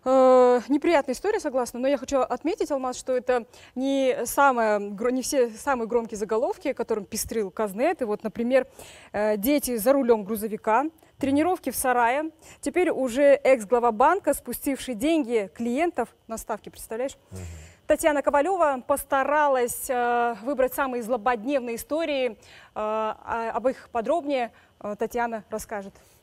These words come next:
Speaker 2: Татьяна, итак, кто разрешил детям всё-таки сесть за руль большегруза?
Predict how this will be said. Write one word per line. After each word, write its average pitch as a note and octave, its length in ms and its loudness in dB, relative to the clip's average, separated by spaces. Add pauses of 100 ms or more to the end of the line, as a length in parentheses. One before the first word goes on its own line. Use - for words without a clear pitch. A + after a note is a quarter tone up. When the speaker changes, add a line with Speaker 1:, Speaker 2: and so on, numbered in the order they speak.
(120)
Speaker 2:
Татьяна, A2 420 -4
итак, A2+ 260 -2
кто C3 500 -6
разрешил F#2+ 640 -8
детям F#2+ 260 -10
всё-таки - 280 -16
сесть G2 440 -10
за F2 320 -6
руль F#2 200 -6 (100)
большегруза? E2+ 680 -10